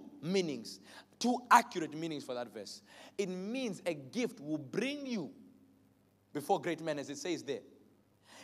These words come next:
It will make room for you before great men. But the second meaning is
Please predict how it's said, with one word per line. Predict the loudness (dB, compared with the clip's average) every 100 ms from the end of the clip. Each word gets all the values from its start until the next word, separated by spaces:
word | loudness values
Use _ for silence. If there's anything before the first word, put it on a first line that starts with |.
| -2
It | 0 6
will | 8
make | 8 10 8 6
room | 6 10 10 8
for | 0 0
you | -2
before | -4 -10 -6 -6
great | -2 -2 -2 -2
men. | -4 -6 -16 -20 -20 -20 -20 -20 -20 -12
But | -8
the | -2
second | 0 0 -2 -4
meaning | -6 -6
is | -8 -10